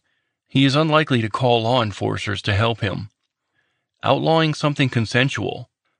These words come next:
whether it be prostitution, gambling, or drug use, almost guarantees that the market will be controlled by whichever gang is the most violent,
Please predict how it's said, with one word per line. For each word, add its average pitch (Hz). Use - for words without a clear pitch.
whether 147
it 156
be 147
prostitution, 151
gambling, 127
or 113
drug 117
use, 101
almost 165
guarantees 147
that 113
the 117
market 117
will 120
be 117
controlled 107
by 107
whichever 123
gang 117
is 101
the 104
most 113
violent, 104